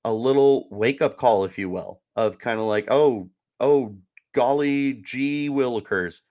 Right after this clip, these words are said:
this is, this is maybe my <laughs> last chance." You know, there's lots of first-round picks who burn out and are gone in five years. N'Keal needs to realize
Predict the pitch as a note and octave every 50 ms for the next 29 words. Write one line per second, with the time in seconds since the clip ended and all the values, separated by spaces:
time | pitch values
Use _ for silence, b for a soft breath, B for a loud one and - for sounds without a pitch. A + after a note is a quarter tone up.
0 | _ _ _ _ _ _ _ _ _ _ - G#2 B2 C3 C#3+ C#3+ D3+ C#3+ C3+ C3
1 | B2 G#2 G2+ - _ _ _ _ _ _ _ _ _ _ - A2 G#2+ A2+ C3 C#3
2 | C#3 D#3 D3 C#3+ C3+ B2 A2 A#2 B2 B2+ C3+ C#3+ C#3+ D#3+ D#3+ D3 C#3+ C#3 C3 C3+
3 | - - A#2 G2 B2 - - - - D#3 D#3+ A#2+ F2+ - - - - _ _ _
4 | _ _ _ _ _ _ _ _ _ _ _ _ _ _ - C3 C#3 C3+ A#2 -
5 | B2+ C#3 D3+ D#3+ D#3 C#3 C3+ C3 B2+ B2+ C#3+ D#3 - - D3+ - - C#3 B2+ G#2+
6 | - - A2 F#2+ F2 F2 - F2 - - _ - - - - _ _ _ _ _
7 | _ _ _ _ _ - C#3 C#3+ - - B2+ B2+ C3 C3 B2+ B2+ C3 C#3 C#3+ C3+
8 | A#2+ A2 G#2+ G#2 A2 B2+ C#3 B2+ - - G2+ G2 F2+ E2+ F2+ F2 - - - _
9 | _ _ _ _ _ _ _ _ _ _ _ _ _ _ _ _ _ _ _ _
10 | _ _ _ - A2+ B2 A#2+ - - C3+ D3 D#3 E3 D#3 D3 D3 C#3+ - - C3+
11 | A#2 A2 C3 D3 D#3+ D3 B2 A2+ A2 G#2 G#2 G2+ - -